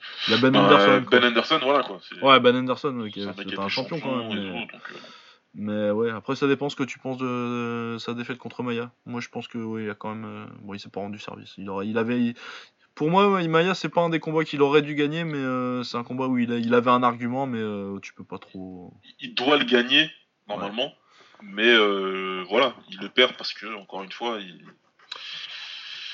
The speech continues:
Speaker 2: il, il a
Speaker 1: Il,
Speaker 2: peut-être un
Speaker 1: bah,
Speaker 2: petit
Speaker 1: il
Speaker 2: peu
Speaker 1: laisse, euh, tout son adversaire trop dans le combat et il donne trop
Speaker 2: Ouais,
Speaker 1: le
Speaker 2: voilà.
Speaker 1: combat qu'il veut à
Speaker 2: Il aurait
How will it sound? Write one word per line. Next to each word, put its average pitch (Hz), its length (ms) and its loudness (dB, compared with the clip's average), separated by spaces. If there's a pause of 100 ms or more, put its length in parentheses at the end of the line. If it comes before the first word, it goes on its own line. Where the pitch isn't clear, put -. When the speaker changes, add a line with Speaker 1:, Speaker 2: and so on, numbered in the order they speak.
(500)
Speaker 2:
il, - 200 -14
il - 120 -8
a - 40 0
Speaker 1:
Il, 143 120 0
Speaker 2:
peut-être 131 180 4
un 127 40 4
Speaker 1:
bah, 135 180 6
Speaker 2:
petit 135 100 6
Speaker 1:
il 135 60 4
Speaker 2:
peu 143 60 6
Speaker 1:
laisse, 139 220 0
euh, 135 140 2
tout - 120 -12
son 139 160 -6
adversaire 131 380 -2
trop - 160 -6
dans 143 100 0
le 131 60 -6
combat 131 340 -2
et 143 60 0
il 120 120 -2
donne 113 220 -4
trop 113 200 -2
Speaker 2:
Ouais, 135 100 4
Speaker 1:
le 120 60 2
Speaker 2:
voilà. 113 180 -2
Speaker 1:
combat 107 160 -8
qu'il 110 160 -12
veut 107 60 -10
à 120 40 -10
Speaker 2:
Il 117 60 -6
aurait 104 40 -8